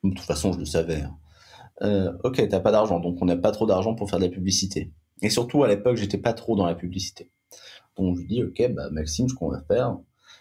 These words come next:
c'est que, euh, on va se, on va devenir le premier blog sur la chaussure. Est-ce que t'aimes bien écrire ? » « Ouais, ça va. » « Ok. Bah, ce qu'on va faire, c'est qu'on va faire ça. » Donc, ce qu'on va faire, Maxime, c'est que tu vas créer un blog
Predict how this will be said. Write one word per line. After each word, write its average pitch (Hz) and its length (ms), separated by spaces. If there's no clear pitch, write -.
c'est - 220
que, 82 160
euh, 76 760
on 82 160
va 98 340
se, 92 160
on 85 120
va 92 160
devenir 92 420
le 85 100
premier 98 380
blog 82 380
sur 80 120
la 80 80
chaussure. - 520
Est-ce - 100
que 104 60
t'aimes 90 220
bien 80 100
écrire ? » « 107 420
Ouais, 92 320
ça 76 160
va. » « - 280
Ok. - 400
Bah, - 420
ce - 120
qu'on 67 120
va - 80
faire, - 180
c'est - 120
qu'on - 140
va 69 60
faire - 140
ça. » - 240
Donc, 101 300
ce - 120
qu'on 80 100
va 65 140
faire, 131 260
Maxime, 113 320
c'est 143 140
que - 60
tu - 120
vas - 80
créer - 240
un 117 160
blog 76 500